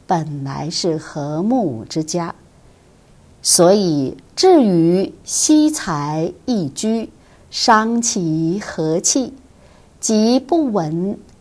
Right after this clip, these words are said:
分浊之意，树亦应枯死矣。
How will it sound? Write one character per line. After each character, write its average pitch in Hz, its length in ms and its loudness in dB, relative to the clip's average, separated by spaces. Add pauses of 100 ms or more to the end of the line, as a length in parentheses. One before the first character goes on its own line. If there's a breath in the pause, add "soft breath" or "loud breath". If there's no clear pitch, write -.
分 226 500 2
浊 160 580 -4
之 226 280 -4
意， 269 260 0 (460)
树 311 580 4
亦 214 240 0
应 170 520 -2
枯 254 520 -2
死 170 460 -6
矣。 135 360 -10